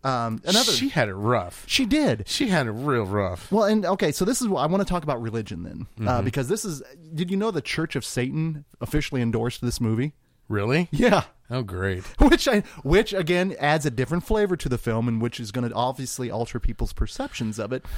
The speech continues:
Speaker 1: Wh-, let me ask you this:
Speaker 2: <laughs>
Speaker 1: Do you think this movie is pro-Satan?
Speaker 2: No.
Speaker 1: I didn't think so
Speaker 2: I don't
Speaker 1: either.
Speaker 2: think it's pro-Satan.
Speaker 1: I think if anything, so obviously these are puritanical Christians.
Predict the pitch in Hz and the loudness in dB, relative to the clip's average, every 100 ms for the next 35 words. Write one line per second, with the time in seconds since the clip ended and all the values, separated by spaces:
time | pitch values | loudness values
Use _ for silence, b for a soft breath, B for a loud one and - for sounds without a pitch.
0 | B B 147 185 190 208 190 214 214 156 | B B 0 2 2 4 2 2 0 0
1 | 131 151 185 196 185 170 151 139 117 - | 0 0 0 -2 -2 -2 -4 -4 -6 -6
2 | 120 113 - 139 139 110 101 _ 170 156 | -4 -2 -4 -6 -6 -10 -14 _ -6 -4
3 | 82 82 _ _ 233 370 359 403 415 - | -6 -14 _ _ -2 -2 -2 -2 2 2
4 | 170 143 110 - - 101 90 - 110 202 | 4 2 0 0 0 0 -2 0 2 2
5 | 202 277 226 214 254 - 143 123 - 180 | 2 0 -2 0 -2 0 -2 -2 0 2
6 | 151 - B - _ _ _ _ - - | 2 -2 B -20 _ _ _ _ -6 0
7 | 190 220 - 185 160 135 123 - 175 - | 0 0 -4 -2 -2 -2 -4 -2 -2 -2
8 | 143 143 143 113 107 87 - | -4 -4 -6 -6 -8 -10 -12